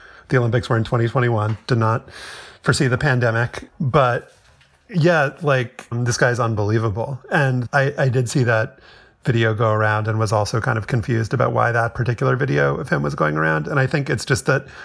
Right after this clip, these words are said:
pole vaulting looks incredibly weird in slow motion. It is a very strange sport. And I think the answer to the question of how you become a pole vaulter is that maybe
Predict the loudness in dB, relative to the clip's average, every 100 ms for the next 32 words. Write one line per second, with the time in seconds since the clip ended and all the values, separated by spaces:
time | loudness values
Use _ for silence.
0 | -18 0 0 2 0 0 -2 0 -2 -2
1 | -4 -4 -2 0 2 0 0 0 0 0
2 | -2 0 2 0 0 -2 -2 0 0 0
3 | -2 0 0 -2 -10 -20 -20 -20 -20 _
4 | 0 2 2 0 -8 -2 0 0 2 2
5 | 2 0 -2 -2 0 -2 -2 -4 -6 -12
6 | _ _ _ _ _ _ _ 0 2 2
7 | -2 -6 -2 0 0 -2 0 0 0 0
8 | 0 0 0 -2 -2 -4 0 0 0 -2
9 | -2 -4 -2 0 0 0 -2 0 -2 0
10 | -2 -2 -2 -2 -4 -6